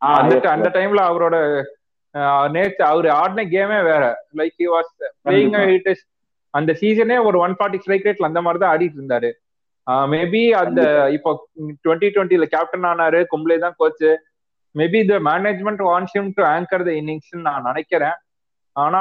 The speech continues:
Speaker 2: அது நிறைய ஒர்க் ஆகல. Sometimes ஒர்க் ஆகுது, ஒர்க் ஆனா நல்லாவே ரிசல்ட்ஸ் கொடுக்குது. ஆஹ், அவர் எல்லாரையுமே கொஞ்சம் இது பண்ணி தான் ஆடுறாரு. ஆஹ், இப்போ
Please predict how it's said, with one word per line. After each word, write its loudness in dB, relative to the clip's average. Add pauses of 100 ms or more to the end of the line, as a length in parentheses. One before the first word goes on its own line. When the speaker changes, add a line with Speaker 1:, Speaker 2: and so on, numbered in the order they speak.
Speaker 2:
அது 0
நிறைய 0
ஒர்க் 0
ஆகல. 2 (360)
Sometimes -2
ஒர்க் 0
ஆகுது, 4
ஒர்க் 0
ஆனா 2
நல்லாவே 2
ரிசல்ட்ஸ் -4
கொடுக்குது. -6 (800)
ஆஹ், 2
அவர் 4
எல்லாரையுமே 2
கொஞ்சம் -2
இது -4
பண்ணி -6
தான் 2
ஆடுறாரு. 0 (720)
ஆஹ், -4
இப்போ -2